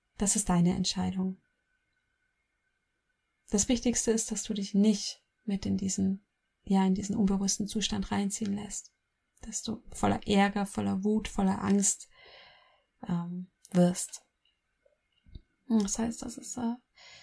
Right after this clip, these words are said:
ja, der wichtigste Schritt, um auch mit schwierigen Menschen umzugehen.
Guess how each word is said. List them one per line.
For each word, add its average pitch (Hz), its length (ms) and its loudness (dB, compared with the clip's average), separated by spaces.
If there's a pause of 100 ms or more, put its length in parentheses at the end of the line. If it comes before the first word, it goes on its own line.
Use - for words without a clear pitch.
(340)
ja, 240 120 0
der 233 120 2
wichtigste 233 480 2
Schritt, - 360 4
um 208 320 0
auch 208 100 -2
mit 226 140 6
schwierigen 208 440 2
Menschen 196 340 4
umzugehen. 214 720 -6